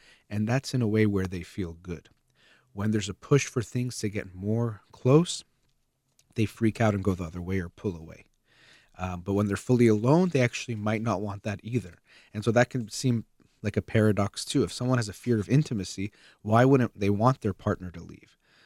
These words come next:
Well, they're also very afraid of being alone. Even that could be where their fear of intimacy comes from, of being abandoned or being left alone. So they might actually get terrified when you're gonna leave, and then when you're trying to get close to them, they try to stop that too. And people can feel very confused by this dance.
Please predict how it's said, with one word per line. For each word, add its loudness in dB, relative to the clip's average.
Well, 4
they're 4
also 2
very 6
afraid 2
of -6
being 2
alone. 2
Even -4
that -6
could -10
be -10
where -10
their -12
fear -6
of -14
intimacy -14
comes -2
from, -16
of -20
being -2
abandoned -14
or -20
being -4
left -16
alone. -18
So 2
they 4
might 2
actually -2
get -2
terrified 4
when -4
you're -4
gonna -6
leave, 0
and -6
then 2
when 2
you're 2
trying 0
to 2
get 0
close 4
to -12
them, 2
they 0
try -4
to -2
stop -4
that -10
too. -6
And -2
people 0
can -4
feel -2
very 4
confused -2
by -10
this -14
dance. -4